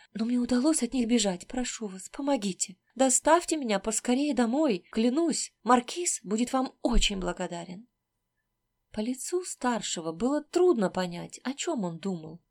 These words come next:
Чувствовалось, что он не особенно верит в ту басню, что я им наплела. После некоторых размышлений, во время которых его взгляд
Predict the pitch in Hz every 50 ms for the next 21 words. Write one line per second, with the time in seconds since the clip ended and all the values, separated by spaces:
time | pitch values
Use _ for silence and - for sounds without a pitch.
0 | _ _ _ - - - 277 285 - - - 170 156 156 151 143 - - - 220
1 | 220 247 254 254 254 247 - - - 294 269 294 285 269 269 254 214 247 262 262
2 | 247 208 180 - - - - 190 180 175 208 220 220 196 - - 175 170 - -
3 | - 190 185 185 185 185 180 185 180 190 196 208 214 220 214 185 165 - _ _
4 | _ _ _ _ _ - 285 285 - 277 262 269 262 - 254 - 254 254 247 -
5 | 254 247 240 240 247 240 - - 269 302 339 339 320 311 285 277 _ _ _ -
6 | 180 185 220 240 240 240 233 - 254 247 - 277 277 262 240 214 - - 220 226
7 | 233 233 220 214 - - - 254 285 285 262 - - -